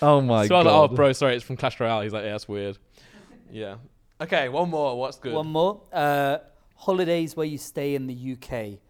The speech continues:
Speaker 3: not for videos.
Speaker 2: Mm, that's too, that's too broad, man, 'cause it could be like, you could go to Wale-, Wales, you know, or it could be like, uh,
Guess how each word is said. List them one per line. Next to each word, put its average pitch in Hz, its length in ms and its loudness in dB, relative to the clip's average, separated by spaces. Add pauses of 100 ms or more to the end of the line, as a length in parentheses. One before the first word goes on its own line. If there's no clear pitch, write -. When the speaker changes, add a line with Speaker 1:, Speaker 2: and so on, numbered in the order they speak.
(160)
Speaker 3:
not 131 360 -10
for 131 120 -18
videos. 113 560 -16 (1900)
Speaker 2:
Mm, 139 340 -16
that's 139 140 -18
too, 175 180 -14
that's 156 160 -12
too 175 200 -8
broad, 131 380 2
man, 110 200 -2
'cause 117 100 -6
it 120 60 -6
could 127 100 -4
be 135 80 2
like, 117 420 0 (840)
you 123 60 -8
could 127 100 -4
go 135 80 4
to 131 120 -4
Wale-, 120 400 0
Wales, 113 520 -2
you 107 60 -4
know, 101 220 -4
or 113 180 -4
it 107 60 -8
could 104 100 -12
be 110 100 -6
like, 101 240 -6
uh, 101 440 -2